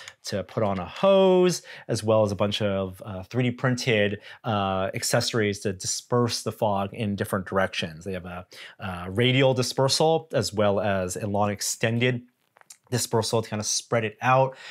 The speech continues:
if you wanna fill up the cavity of, like, you know, the, the, the trunk of a car to look for leaks or something. Uh, and if you wanna control it remotely, which is a really important feature for photographers, uh, there's a dongle they sell as well. Plugs in that same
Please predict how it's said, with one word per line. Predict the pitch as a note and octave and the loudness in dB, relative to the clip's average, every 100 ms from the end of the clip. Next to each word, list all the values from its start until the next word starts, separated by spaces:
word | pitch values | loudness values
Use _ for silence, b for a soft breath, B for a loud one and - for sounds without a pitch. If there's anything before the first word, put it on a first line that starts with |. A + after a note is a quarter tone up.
| B | B
if | G#2+ | -10
you | G2+ | -6
wanna | G2 F#2 F2+ | -4 -4 -6
fill | - - A2 | -6 0 2
up | G2+ G2 - | 2 0 -4
the | F#2+ F#2 | -8 -6
cavity | - F#2+ F#2+ F#2+ F#2 | -2 -2 -2 -6 -6
of, | F#2 F2 | -8 -8
like, | F#2 F#2 F#2 - - | -8 -6 -8 -12 -20
you | D#2+ | -18
know, | D#2+ D#2+ F2 | -16 -18 -16
the, | E2+ F2 F2+ G2+ - E2 | -16 -16 -18 -20 -18 -14
the, | D2+ C2 B1 C#2 D2+ | -14 -14 -16 -18 -18
the | G#2 _ - | -18 _ -8
trunk | - C3+ C3 | 0 0 2
of | |
a | A#2+ | -2
car | - A#2+ A2+ G2+ F#2 B B | 0 2 4 4 0 B B
to | - | -4
look | G#2+ A#2+ | -4 -2
for | A2+ | -4
leaks | G#2 A#2 A2+ - | -2 -2 -2 -4
or | G#2 | -6
something. | - F#2 E2+ G2 E2 F#2 G2+ B B B | -4 -6 -4 -6 -6 -12 -12 B B B
Uh, | C#3 C#3 | 6 6
and | E3+ E3+ | 6 4
if | |
you | E3+ | 4
wanna | A#3+ | 4
control | A#3 F3 - E3 | 2 0 2 2
it | C#3+ | 2
remotely, | A#2+ A#2 C3 G#3+ C3+ G#2 A2 | 2 4 4 2 0 -2 -2
which | A#2+ G#2+ | -4 -4
is | G#2+ | -4
a | G2+ G2+ G2+ | -4 -4 -4
really | G#2+ C3+ C#3 | 2 2 4
important | B2+ - B2+ A2 | 2 0 -2 0
feature | C4 C#4+ - G2+ G2 | 0 2 2 0 -2
for | - A2+ G#2+ | -2 2 2
photographers, | G2+ - A2 G#2 G2+ G#2+ G2 F#2+ - B B | 0 -2 0 0 -2 0 2 0 -6 B B
uh, | - A2+ | 0 2
there's | A2+ | 4
a | A#2 | 2
dongle | G2 A#2+ B2 A2 | 4 4 4 2
they | G#2 G2+ | 2 0
sell | - G#2 F#2+ | 0 0 0
as | F2+ - | -2 -6
well. | F2+ D#2 - | -6 -8 -2
Plugs | A2+ G#2 | 0 0
in | G#2 | -2
that | G2+ - | -2 -2
same | - A2 G#2+ G#2+ | 0 2 0 -2